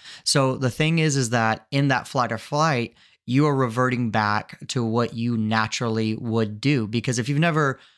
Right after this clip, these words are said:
trained jujitsu, or if you've never been into a combat scenario or anxiety-driven scenario like that,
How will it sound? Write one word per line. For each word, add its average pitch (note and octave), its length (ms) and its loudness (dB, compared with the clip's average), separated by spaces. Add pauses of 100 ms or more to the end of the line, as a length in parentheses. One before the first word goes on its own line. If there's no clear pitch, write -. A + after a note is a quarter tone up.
(180)
trained F3 340 2
jujitsu, A#2 680 0
or B2 160 0
if B2 140 -2
you've B2 80 -4
never B2+ 240 0
been A#2+ 220 0
into A2+ 400 0
a G#2 80 -4
combat A#2 500 -2
scenario A2 720 2
or A2+ 380 -2
anxiety-driven A2 1040 -2
scenario G#2+ 520 -4
like G#2 220 -6
that, D#3 400 -2